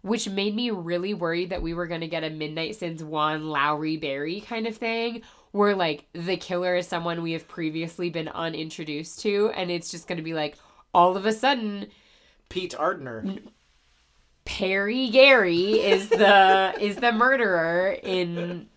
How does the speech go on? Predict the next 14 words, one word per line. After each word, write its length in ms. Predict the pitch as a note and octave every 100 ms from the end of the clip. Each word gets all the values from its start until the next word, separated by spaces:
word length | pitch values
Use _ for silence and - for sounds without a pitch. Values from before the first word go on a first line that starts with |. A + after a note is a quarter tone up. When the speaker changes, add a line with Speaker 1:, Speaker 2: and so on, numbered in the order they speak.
| - -
Speaker 1:
on, 280 | F#3 F3+ F3
like, 200 | E3+ E3
page 440 | - F#3+ F3 E3+ -
two 160 | - F3+
hundred 220 | F3 F3+
and 80 | G3+
forty-five 680 | G#3 G#3+ A3 C4 G#3+ F3+ F3+
of 100 | E3+
two 120 | -
hundred 200 | D#3+ G3
and 100 | A3
fifty. 520 | A3 D4+ F#3+ E3 E3+ F3 - - - - - - E3+
But 540 | A3 A3+ F#3 F3+ E3+ -
apparently, 1200 | F3 - - G#3+ G3+ - E3+ D#3+ D3+ D3+ D3+ -